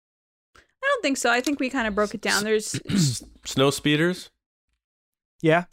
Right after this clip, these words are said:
Speaker 3: snow speeders as well in there.
Speaker 2: Is, what,
Speaker 3: Um,
Speaker 2: there's a chance we can get people like Dak,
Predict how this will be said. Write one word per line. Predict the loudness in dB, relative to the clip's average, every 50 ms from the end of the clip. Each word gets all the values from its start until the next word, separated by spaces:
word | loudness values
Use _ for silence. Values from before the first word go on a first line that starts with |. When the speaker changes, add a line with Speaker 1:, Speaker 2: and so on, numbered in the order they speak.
| -16 -18 -18 -18 -20 -20 -12
Speaker 3:
snow | -10 -4 -2 -2 -2
speeders | -2 -2 -2 -4 -2 0 0 -2 -2 -4 -10 -10
as | -6 -6 -4 -2
well | 0 0 0 0 -4 -8 -14 -16 -10 -6
in | -4 -2
there. | 0 0 -2 -2 -6 -10 -18 _ _ _
Speaker 2:
Is, | -10 -10 -10 _ _ _ -20 -20 -14
what, | -4 0 4 6 6 6
Speaker 3:
Um, | 4 2 0
Speaker 2:
there's | -2 -2 0 0
a | 0 0
chance | 2 2 2 2 2
we | 0
can | 2 4
get | 2 2 2 2
people | -2 0 2 2 4
like | 4 4 2 0 -2 -2 0
Dak, | 0 2 2 0 0 -2 -6 -14